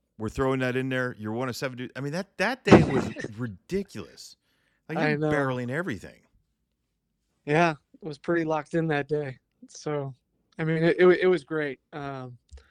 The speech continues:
Speaker 2: I, I, after the first at bat, I had barreled the ball, and it was one of those where you hit it, and you're kinda like, "Oh, wow." I didn't know I, I wasn't even,
Speaker 1: <laughs>
Speaker 2: I wasn't even looking for that. He threw me first pitch curveball, and I wasn't even looking for it,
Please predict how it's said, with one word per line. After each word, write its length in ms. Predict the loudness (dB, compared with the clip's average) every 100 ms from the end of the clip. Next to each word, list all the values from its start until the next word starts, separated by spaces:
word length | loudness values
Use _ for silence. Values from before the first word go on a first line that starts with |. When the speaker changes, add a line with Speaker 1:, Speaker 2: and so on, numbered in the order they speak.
| _ _ -20 _ _ _ _ -6
Speaker 2:
I, 160 | -6 -2
I, 240 | -2 -2 0
after 380 | 4 2 4 0
the 140 | -2 -10
first 460 | -8 -6 -6 -2
at 160 | -4 -2
bat, 320 | -6 -6 -8 _ _ _ _ -8
I 80 |
had 120 | -8 -4
barreled 260 | -4 -4
the 60 | -4
ball, 300 | -2 0 0
and 80 | -4
it 100 | -8
was 180 | -6
one 120 | -2 0
of 60 |
those 180 | 0 -2
where 120 | -4
you 120 | -4
hit 180 | -2 0
it, 60 | 0
and 80 | -2
you're 120 | -10
kinda 180 | -8 -8
like, 140 | 0
"Oh, 120 | 2
wow." 400 | 4 6 6 4 -2 _ -8
I 40 |
didn't 160 | -4 -2
know 140 | 0
I, 140 | 0 -2 -6 -4 -8 0
I 60 | 6
wasn't 240 | 6 6
even, 240 | 0 -2 -4
Speaker 1:
<laughs> 100 | -4
Speaker 2:
I 80 | 6
wasn't 260 | 8 8 6
even 160 | 0 0
looking 420 | 0 0 -2 -6
for 140 | -8
that. 260 | -4 -4 -6 -10
He 80 |
threw 120 | -4 -2
me 100 | -2
first 280 | -2 -4
pitch 200 | -4 -10
curveball, 580 | -4 -2 -2 -2 -2 -4 -12 _ _ _ _ _ _ _ -12
and 120 | -6
I 60 | 0
wasn't 280 | 0 0
even 200 | -2 -4
looking 300 | -4 -4 -6
for 320 | -4 0 2
it, 100 | 2